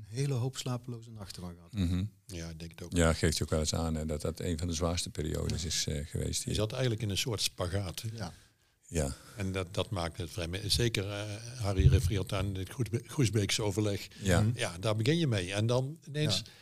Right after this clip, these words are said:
Speaker 1: Ja, ja.
Speaker 3: het is, het was ook wel heel lastig.
Speaker 2: Ja.
Speaker 1: Zeker.
Speaker 3: Ik
Speaker 2: Ja.
Speaker 3: heb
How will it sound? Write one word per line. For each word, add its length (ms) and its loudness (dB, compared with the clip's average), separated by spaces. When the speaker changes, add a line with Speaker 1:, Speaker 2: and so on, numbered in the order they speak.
Speaker 1:
Ja, 60 -18
ja. 140 -20
Speaker 3:
het 260 -10
is, 200 -4
het 80 -6
was 160 -2
ook 100 -6
wel 80 -4
heel 140 -4
lastig. 320 -4
Speaker 2:
Ja. 260 0
Speaker 1:
Zeker. 420 -20
Speaker 3:
Ik 160 0
Speaker 2:
Ja. 80 8
Speaker 3:
heb 160 -2